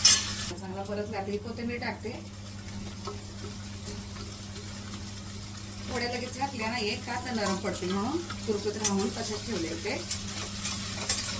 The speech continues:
काही माझा ॲडजस्ट फॅनचा आवाज येत असेल तुम्हाला, मी चिमणी बंद ठेवली म्हणून तिकडे फॅन लावलाय, नाहीतर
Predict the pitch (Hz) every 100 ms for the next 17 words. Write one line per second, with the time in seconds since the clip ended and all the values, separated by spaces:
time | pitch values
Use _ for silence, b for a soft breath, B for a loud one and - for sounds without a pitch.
0 | 101 - - - - - - - - -
1 | - - - 247 269 285 320 254 247 285
2 | 311 302 285 262 262 240 233 233 226 202
3 | 202 196 170 - 220 202 277 277 277 285
4 | 277 294 302 277 277 277 269 214 254 262
5 | 285 220 175 180 185 214 233